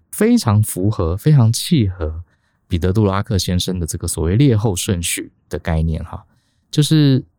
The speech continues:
再跟大家讲一次这个故事好了，如果你听过，你就再听一次。有一个帮华伦巴菲特开飞机的这个机师，哈，他想要自己出来创业，他就问巴菲特意见。巴菲特就说：“来，你拿一张纸，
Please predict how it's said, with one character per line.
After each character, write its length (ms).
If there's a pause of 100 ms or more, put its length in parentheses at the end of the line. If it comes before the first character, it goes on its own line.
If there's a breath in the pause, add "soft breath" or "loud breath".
再 120
跟 120
大 80
家 60
讲 180
一 20
次 160
这 60
个 60
故 160
事 160
好 160
了， 100
如 200
果 100
你 80
听 200
过， 140
你 60
就 100
再 140
听 180
一 80
次。 200 (680 soft breath)
有 140
一 120
个 240
帮 320
华 160
伦 100
巴 100
菲 80
特 120
开 180
飞 200
机 200
的 100
这 120
个 100
机 240
师， 400 (240)
哈， 260 (380)
他 160
想 180
要 120
自 80
己 60
出 140
来 120
创 260
业， 240
他 140
就 100
问 140
巴 160
菲 120
特 160
意 140
见。 280
巴 140
菲 140
特 180
就 120
说 340
：“来， 240
你 100
拿 160
一 60
张 240
纸， 560